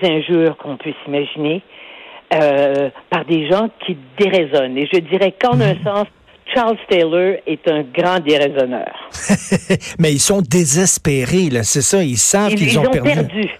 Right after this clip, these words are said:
Speaker 1: Et là, tout ce à quoi ils peuvent espérer, c'est que la loi, hein,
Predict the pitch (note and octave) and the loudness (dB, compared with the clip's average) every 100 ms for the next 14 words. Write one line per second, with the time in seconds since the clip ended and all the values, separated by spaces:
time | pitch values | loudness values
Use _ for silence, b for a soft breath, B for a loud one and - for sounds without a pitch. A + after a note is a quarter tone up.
0 | B B B - G#3+ A3+ C#4+ D4+ - - | B B B 0 2 2 0 -2 -8 -6
1 | - F4+ G4 G4+ - - B3 A3 A3+ B3 | 0 2 0 -6 -20 -4 0 2 0 -4
2 | - F3+ F3 - G3+ G3+ B3 B B B | -6 -4 -4 0 2 2 -2 B B B
3 | _ - F#3+ D#3+ G#3+ G#3 - A#3 - - | _ -10 -10 -2 0 0 0 0 0 -2
4 | F#3 F3 - - _ _ _ B B B | 0 -2 -6 -18 _ _ _ B B B
5 | B - - G#3+ A#3 G#3+ G3 G3 F#3+ A3+ | B -12 -6 0 2 2 2 0 2 0
6 | G#3+ - _ _ _ _ - E3+ | -2 -12 _ _ _ _ -12 -10